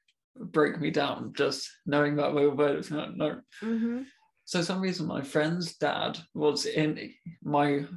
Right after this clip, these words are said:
Speaker 1: my line of sight. So some reason my eyes were just fixed on him. And then I saw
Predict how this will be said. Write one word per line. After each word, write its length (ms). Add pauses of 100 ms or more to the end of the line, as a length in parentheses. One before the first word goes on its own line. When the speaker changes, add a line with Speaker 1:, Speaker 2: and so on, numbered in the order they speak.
Speaker 1:
my 100
line 280
of 100
sight. 420
So 100
some 200
reason 240
my 100
eyes 320
were 200
just 220
fixed 300
on 140
him. 500 (240)
And 120
then 100
I 100
saw 140